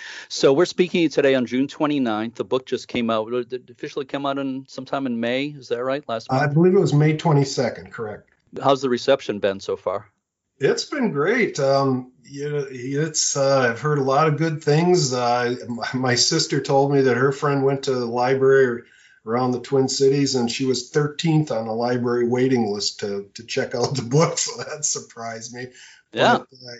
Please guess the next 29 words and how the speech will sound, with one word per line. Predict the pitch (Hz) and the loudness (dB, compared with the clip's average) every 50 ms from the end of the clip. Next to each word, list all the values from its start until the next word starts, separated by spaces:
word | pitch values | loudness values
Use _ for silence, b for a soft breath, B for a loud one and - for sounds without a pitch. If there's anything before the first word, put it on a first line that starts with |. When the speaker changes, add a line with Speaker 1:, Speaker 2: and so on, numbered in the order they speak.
| _ - | _ -8
Speaker 2:
yeah, | 147 160 170 165 | -4 0 0 0
it's | 160 160 - | 0 0 0
been | - 220 202 185 | 2 2 4 4
selling | - - - 180 165 175 175 175 170 160 156 | 4 2 2 2 2 2 2 0 0 0 2
well, | 156 156 160 165 175 175 165 | 2 4 4 4 2 2 2
and, | 147 139 139 139 135 135 | 0 0 0 0 0 0
uh, | 135 131 131 131 131 131 135 135 135 131 - 117 117 - _ | 0 0 0 0 0 -2 -2 -2 -4 -8 -10 -16 -20 -20 _
you | 117 143 | -12 -8
know, | 135 135 139 | -6 -4 -4
I | 139 131 | -4 -2
think | - 156 156 151 156 | -2 -2 0 0 0
it's, | - - - - - - - - | 0 0 -2 -4 -4 -8 -16 -16
th-, | 143 127 120 - 135 | -14 -14 -14 -12 -4
there's | 131 127 117 113 | -2 -2 0 0
a | 117 | 0
wide | 123 135 143 151 156 151 | 2 4 4 4 4 4
enough | 151 143 135 - - - _ - | 4 2 2 0 -2 -12 _ -4
audience | - 120 123 135 135 131 131 131 - | 0 0 2 4 4 2 2 2 -2
and | 117 110 110 | -4 -8 -8
enough | 113 117 110 - | -6 -6 -6 -6
people | - 131 127 - - - - | -6 -8 -8 -8 -6 -8 -4
interested | 135 131 123 120 - 135 120 120 113 - - 120 113 | -2 -2 -2 0 0 0 2 2 2 0 -2 -4 -4
and | 113 107 | -4 -4
enough | 104 110 104 - - | -4 -4 -6 -8 -8
ver-, | - 107 104 101 - | -8 -8 -8 -8 -8
ver-, | - 117 113 113 113 113 107 _ | -8 -6 -4 -4 -4 -4 -4 _
variety | - 110 107 110 117 123 123 120 110 107 107 | -8 -6 0 2 2 2 2 2 0 -2 -2
in | 107 117 | -4 -4
it, | 117 113 - | -4 -6 -8